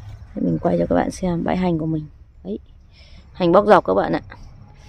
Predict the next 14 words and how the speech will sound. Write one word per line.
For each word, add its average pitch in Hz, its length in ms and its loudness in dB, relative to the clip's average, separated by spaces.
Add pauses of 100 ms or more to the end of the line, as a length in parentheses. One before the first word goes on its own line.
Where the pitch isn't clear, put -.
(340)
Mình, 190 300 6
à, 180 300 8
dùng 170 600 8
rơm 240 260 10
dạ 226 260 6
để, 151 320 4
à, 156 680 8
mình 160 340 6
dùng 165 160 8
chế 180 160 8
phẩm 190 240 8
sinh 220 160 2
học 202 160 8
ấy. 233 160 6